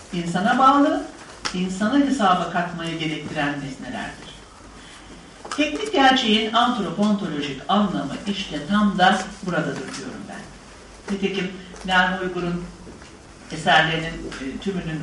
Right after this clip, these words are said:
basıldığı birinci cilde yazmış olduğum ön sözde de bunların üzerinde çok ayrıntılı durdum ve antropontolojik bir okumaya tabi tuttum Nermin Uygur'un bütün söylemini.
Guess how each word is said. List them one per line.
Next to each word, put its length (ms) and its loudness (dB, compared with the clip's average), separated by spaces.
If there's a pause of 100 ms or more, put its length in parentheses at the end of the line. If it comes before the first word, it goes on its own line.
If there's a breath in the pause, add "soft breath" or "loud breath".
basıldığı 540 -6
birinci 320 -4
cilde 400 -4 (260)
yazmış 360 0
olduğum 400 -4
ön 280 2
sözde 240 2
de 80 0 (120)
bunların 300 -4
üzerinde 460 -4
çok 220 -6
ayrıntılı 540 -4
durdum 360 -2
ve 160 2
antropontolojik 1040 -4
bir 80 -4
okumaya 540 -4 (420)
tabi 440 -4
tuttum 340 -12 (100)
Nermin 300 -4
Uygur'un 420 -6 (360)
bütün 240 2
söylemini. 760 -2